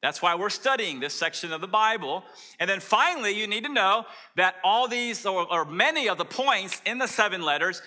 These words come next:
have application to your life individually.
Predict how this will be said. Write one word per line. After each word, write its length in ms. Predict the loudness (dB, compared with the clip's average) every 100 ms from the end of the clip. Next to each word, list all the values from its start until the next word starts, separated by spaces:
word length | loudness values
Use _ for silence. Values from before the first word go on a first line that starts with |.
| -18 -2
have 220 | 2 2 4
application 800 | 4 4 0 -2 0 0 -2 -6
to 180 | -6 -4
your 600 | 0 0 4 4 4 0 -10 -20 _ _
life 760 | -2 4 6 4 0 -6 -10 -14 _ _ _
individually. 960 | -2 0 2 2 0 -2 0 -2 -2